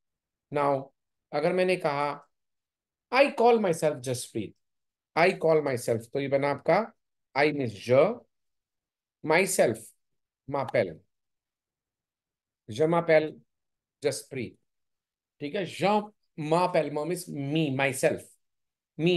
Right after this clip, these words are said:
myself, और je m'appelle है ये, लेकिन जब दो वॉवल आ गए तो apostrophe ईएस लग गया, क्योंकि je के साथ अगर दो वॉवल आ रहे होते हैं तो apostrophe ईएस लगता है।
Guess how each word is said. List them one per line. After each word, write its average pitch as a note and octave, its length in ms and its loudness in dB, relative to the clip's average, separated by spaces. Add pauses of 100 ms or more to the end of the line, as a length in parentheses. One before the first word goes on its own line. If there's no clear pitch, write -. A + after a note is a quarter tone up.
myself, C3+ 500 0 (100)
और C#3+ 280 -2 (340)
je D3+ 220 4 (480)
m'appelle E3 880 2
है B2+ 60 -2
ये, G#2 240 -8 (300)
लेकिन D#3 220 -2
जब F3+ 140 -4
दो F3 180 2
वॉवल F3+ 340 4
आ E3+ 60 4
गए F#3 120 -2
तो G3 120 -4
apostrophe D#3+ 500 0
ईएस E3 260 -2
लग C3+ 140 0
गया, E3+ 140 -2
क्योंकि E3+ 260 -4
je D3 280 2
के F#3 100 -2
साथ D#3+ 160 0
अगर D#3+ 240 0
दो D3 140 0
वॉवल D#3 260 2
आ D3 60 0
रहे C#3+ 140 -2
होते C3+ 180 -4
हैं F3+ 80 -6
तो F3 80 -2
apostrophe C#3 360 -4
ईएस B2+ 220 -8
लगता G#2 220 -8
है। F2+ 140 -8